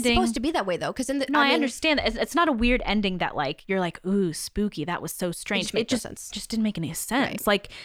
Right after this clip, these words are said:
Speaker 2: they end up in, I don't wanna give the ending away, but, like, it, it just di-, for me, I was like, "Nothing is connecting. Like,
Speaker 1: Mm.
Speaker 2: nothing is, nothing's making sense. Like, is it, is it supernatural or is it not?" Because certain things happen that you're like, "Ooh, that might be a little, like, weird
Speaker 1: Right.
Speaker 2: supernatural type stuff," but then it's like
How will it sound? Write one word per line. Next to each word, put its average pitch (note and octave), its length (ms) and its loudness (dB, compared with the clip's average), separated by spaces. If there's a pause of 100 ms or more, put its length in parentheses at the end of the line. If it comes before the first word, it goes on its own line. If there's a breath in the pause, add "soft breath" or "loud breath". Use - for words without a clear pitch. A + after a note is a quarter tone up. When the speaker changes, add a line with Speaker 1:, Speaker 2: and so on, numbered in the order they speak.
(800 loud breath)
Speaker 2:
they G#3+ 180 2
end A#3+ 140 4
up A#3+ 140 2
in, - 80 0
I A#2 100 0
don't F3 80 -4
wanna B2+ 120 -6
give A2+ 100 -10
the F#2+ 60 -6
ending E2+ 180 -8
away, C#2+ 180 -4
but, G3 180 0
like, G#3+ 200 0 (440 loud breath)
it, A#3+ 240 6
it A#3 80 4
just C4 200 -2
di-, G#3+ 180 0
for A#3+ 100 4
me, A#3+ 200 4
I F#3+ 100 4
was G#3+ 140 0
like, G3+ 180 0
"Nothing G#3 320 0
is G#3+ 120 2
connecting. - 640 -6
Like, F#3 140 0
Speaker 1:
Mm. A#3 180 0
Speaker 2:
nothing G#3+ 340 0
is, G#3 180 -4
nothing's A3 420 0
making G3 300 -2
sense. - 380 -8
Like, E3+ 200 -4
is F#3+ 140 -2
it, F#3+ 180 2 (520 loud breath)
is G3 100 -4
it F#3 100 -8
supernatural D4 920 0
or A3 180 4
is G#3 120 0
it E3+ 100 0
not?" F3 380 -2
Because F#3 220 -4
certain A#3 300 -2
things A#3 220 -2
happen G#3+ 260 -2
that F3+ 120 -4
you're E3+ 120 -4
like, D#3 200 -6 (120)
"Ooh, F#3+ 200 0
that D#3+ 160 -4
might E3 160 -6
be E3 60 -4
a D#3+ 60 -2
little, D#3+ 280 -2
like, C#3+ 200 -4
weird D3+ 480 -2
Speaker 1:
Right. - 100 -16
Speaker 2:
supernatural E3+ 480 -2
type E3 180 -6
stuff," - 280 -2
but - 120 -6
then F3 100 -2
it's - 160 -6
like C#3+ 160 -4